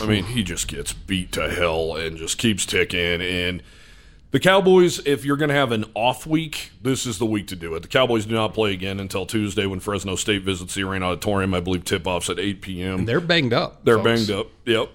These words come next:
Speaker 2: And
Speaker 1: And
Speaker 2: they play Saturday before they come to Laramie.
Speaker 1: Yep.
Speaker 2: So
Speaker 1: to me, I mean, I don't think it's out of the, out of the question to say it's a must-win situation. I don't think that's crazy to say at all. It's an absolute must-win. And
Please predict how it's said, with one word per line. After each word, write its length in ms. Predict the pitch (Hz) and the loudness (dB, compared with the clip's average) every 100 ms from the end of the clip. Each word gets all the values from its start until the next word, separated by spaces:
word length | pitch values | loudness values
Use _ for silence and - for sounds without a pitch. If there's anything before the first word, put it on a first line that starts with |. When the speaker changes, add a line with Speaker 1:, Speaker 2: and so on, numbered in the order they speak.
| - | -6
Speaker 2:
And 80 | 107 | -2
Speaker 1:
And 80 | 98 | 0
Speaker 2:
they 80 | 110 | 0
play 300 | 110 139 131 | -2 -2 0
Saturday 640 | - 131 127 131 131 135 | 0 2 4 4 4 2
before 320 | 139 110 123 117 | 0 -2 0 0
they 100 | 110 | 0
come 300 | - 123 123 | 0 2 2
to 40 | |
Laramie. 480 | 120 127 127 135 143 | 4 4 4 2 2
Speaker 1:
Yep. 200 | 107 104 - - | 2 2 2 -14
Speaker 2:
So 420 | - 113 90 87 - - - 120 101 | -10 -8 -6 -8 -10 -18 -18 -10 2
Speaker 1:
to 120 | 131 | 6
me, 240 | 180 139 | 6 6
I 60 | 107 | 4
mean, 180 | 110 104 | 2 2
I 100 | 113 | 2
don't 160 | 101 87 | 0 -4
think 140 | 85 | -8
it's 160 | 87 101 | -4 -2
out 140 | 90 | -2
of 60 | 85 | -2
the, 80 | 82 85 87 - | -6 -8 -20 -4
out 220 | 113 95 90 | 0 0 -2
of 160 | 87 | -6
the 60 | 90 | -10
question 460 | - 104 92 92 87 | -6 -4 -4 -6 -6
to 60 | |
say 200 | - 90 | 0 0
it's 120 | 85 | 0
a 40 | 90 | -4
must-win 480 | 87 82 101 90 85 | -4 -4 -4 -6 -6
situation. 580 | 92 85 82 85 - 82 | -6 -4 -4 -2 -4 -4
I 80 | |
don't 140 | 90 80 | -4 -4
think 160 | 85 | -8
that's 220 | 76 82 - | -4 -4 -4
crazy 340 | 80 80 80 | -6 -6 -6
to 60 | 76 | -4
say 220 | - 87 | 0 0
at 80 | 69 | -2
all. 240 | 69 71 - | -10 -16 -6
It's 160 | 104 98 | -4 2
an 100 | 117 | 4
absolute 420 | 117 120 113 101 | 4 2 0 0
must-win. 500 | 98 92 92 90 92 | -2 -4 -4 -4 0
And 160 | 143 | 0